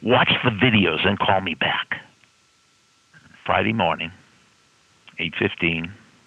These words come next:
I'm teaching my sports psychology class. Mark's there, Marilyn's there, Perry's there. They're my other teaching assistants. And I look down at my screen and I see all the young faces. And then I see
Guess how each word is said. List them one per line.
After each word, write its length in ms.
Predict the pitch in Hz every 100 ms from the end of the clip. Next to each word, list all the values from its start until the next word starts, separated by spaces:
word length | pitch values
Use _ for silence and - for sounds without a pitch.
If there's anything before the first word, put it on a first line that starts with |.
| _ -
I'm 120 | 65
teaching 340 | - - 80
my 80 | 80
sports 320 | 78 82 82
psychology 520 | - - 73 78 78
class. 280 | 85 80 85 -
Mark's 380 | 73 76 - -
there, 320 | 76 87 107 - _ - - - -
Marilyn's 560 | 80 80 82 85 80
there, 340 | 85 87 90 -
Perry's 380 | - 82 80 76
there. 320 | 76 78 98 - - - -
They're 80 |
my 180 | 76 80
other 160 | 82 82
teaching 380 | - 78 80 76
assistants. 500 | - - - 101 - - - - - _ _ - - - - - - - _ -
And 100 | 131
I 80 |
look 120 | 143 139
down 180 | 147
at 60 | 143
my 120 | 131 127
screen 320 | - 98 101
and 120 | 101
I 140 | 98 95 -
see 120 | 90
all 160 | 92
the 80 | 95
young 240 | 92 92 95
faces. 540 | 80 78 - 85 92 - - - - _ _ _ _ _ _ _ _
And 100 | -
then 320 | - 87 78 - _ _ - - -
I 160 | -
see 80 | 78